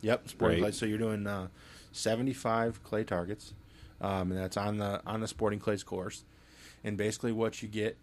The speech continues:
Speaker 1: um, with your entry fee, so your entry fee is a hundred and five bucks, um, and you're gonna get, uh, seventy-five targets, ammo, a rental gun if needed,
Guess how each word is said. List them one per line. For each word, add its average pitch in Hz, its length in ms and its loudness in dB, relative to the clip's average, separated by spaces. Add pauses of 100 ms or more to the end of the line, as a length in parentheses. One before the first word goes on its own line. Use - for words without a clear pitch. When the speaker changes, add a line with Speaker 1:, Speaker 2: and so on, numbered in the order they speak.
(120)
Speaker 1:
um, 92 540 -6 (240)
with 104 180 -8
your 113 100 -4
entry 113 300 -8
fee, 110 260 -4
so - 120 -8
your 98 140 -4
entry 104 220 -6
fee 110 160 -4
is 104 100 -4
a 92 60 -6
hundred 107 240 -4
and 110 100 -8
five 110 280 -4
bucks, 101 400 -6 (520)
um, 95 320 -2
and 98 120 0
you're 101 120 0
gonna 104 200 2
get, 104 440 0
uh, 95 360 0 (600)
seventy-five 120 580 2
targets, 101 520 0 (760)
ammo, 104 420 -2 (1200)
a 101 280 -4
rental 107 320 -2
gun 104 220 -2
if 98 180 -6
needed, 101 320 0